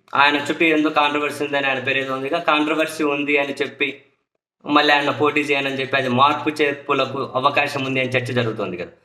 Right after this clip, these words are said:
So ఆ విధంగా, so ఓవరాల్గా జనసేన నియోజకవర్గాలు అయితే ఒక రెండు మూడు తప్ప అన్నిటి మీద క్లారిటీ వచ్చేసింది నిన్ననే. ప్రకటించడం ఒకటే ఆలస్యం. And, ఆ,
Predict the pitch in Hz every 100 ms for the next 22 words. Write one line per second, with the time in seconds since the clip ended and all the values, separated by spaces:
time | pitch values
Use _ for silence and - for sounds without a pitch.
0 | _ _ _ 208 180 160 147 131 - -
1 | - _ _ _ 190 156 160 180 190 196
2 | 190 165 170 185 180 170 170 170 160 156
3 | 165 151 151 131 143 151 151 151 151 147
4 | 147 143 143 143 - 139 123 202 - 139
5 | 156 170 170 165 156 151 143 147 147 139
6 | 131 123 135 123 120 131 151 165 - _
7 | _ _ _ _ _ _ _ _ _ _
8 | - 151 156 170 170 160 151 143 151 135
9 | 135 127 175 175 - _ _ - 151 185
10 | 185 180 180 - - - 127 135 135 131
11 | 107 131